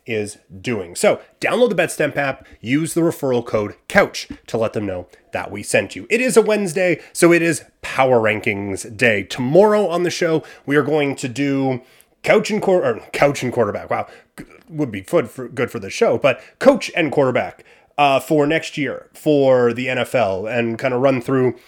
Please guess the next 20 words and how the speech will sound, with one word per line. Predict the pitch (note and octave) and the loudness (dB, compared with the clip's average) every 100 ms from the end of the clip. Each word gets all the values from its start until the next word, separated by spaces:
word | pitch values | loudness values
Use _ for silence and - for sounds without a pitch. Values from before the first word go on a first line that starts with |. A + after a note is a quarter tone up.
| - - | -14 -2
who's | A#3 F#3+ | 0 2
got | F3+ | 2
their | F3+ C#3+ | 2 2
guys | C3 F#2+ F#2 - | 0 -2 -8 -8
and | C3+ B2+ | -4 0
who | C3 | 0
doesn't. | A#2+ G2 F2+ - | 0 -2 -6 -10
And, | A#2 A2 A2 A2 A2+ | -6 -4 -4 -4 -8
uh, | A#2+ B2 | -6 -4
I | B2+ | -4
think | D3 C3+ | -6 -6
it'll | C#3+ | -6
be | C#3+ | -6
quite | - D3+ D3+ | -6 -8 -4
the | C#3 | -6
exercise | - A#2 A#2 F#2 F#2 - - - - | -6 -8 -6 -8 -10 -16 -20 -16 -6
to | |
go | B2 A2+ | 0 0
through. | A#2 F#2+ | -2 -10
So | - A3+ | -4 -2